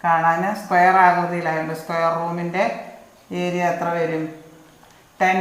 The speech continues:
മീറ്റർ. Side into side ആണ്. ടെൻ മീ-, into ടെൻ meter, അതായത് തൗസൻഡ് മീറ്റർ സ്ക്വയർ. ഇവിടെ മാർബിൾ സ്ക്വയറിൻ്റെ ഇതിലാണ്,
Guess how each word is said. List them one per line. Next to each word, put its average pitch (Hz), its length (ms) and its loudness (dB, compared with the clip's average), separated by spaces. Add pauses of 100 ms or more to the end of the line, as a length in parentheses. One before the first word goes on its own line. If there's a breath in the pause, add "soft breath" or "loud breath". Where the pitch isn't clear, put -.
(120)
മീറ്റർ. 170 480 -2 (440)
Side 202 320 0
into 202 180 -4 (100)
side 175 300 0
ആണ്. 139 140 -2 (140)
ടെൻ 160 240 -6
മീ-, 151 320 -6
into 175 180 -4 (140)
ടെൻ 165 140 -2 (100)
meter, 143 320 -6
അതായത് 147 360 -4
തൗസൻഡ് 156 540 -6
മീറ്റർ 170 340 -8
സ്ക്വയർ. - 300 -10 (400 loud breath)
ഇവിടെ 180 180 0 (140)
മാർബിൾ 180 480 8 (180)
സ്ക്വയറിൻ്റെ 185 640 -2
ഇതിലാണ്, 165 360 0